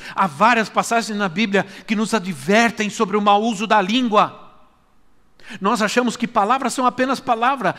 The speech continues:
mas na verdade palavras abençoam, palavras amaldiçoam, palavras trazem enfermidade, palavras curam. Ora,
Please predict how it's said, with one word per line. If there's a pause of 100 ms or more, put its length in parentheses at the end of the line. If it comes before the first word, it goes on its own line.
(160)
mas
na
verdade
palavras
abençoam,
palavras
amaldiçoam, (240)
palavras
trazem
enfermidade,
palavras
curam. (3000)
Ora,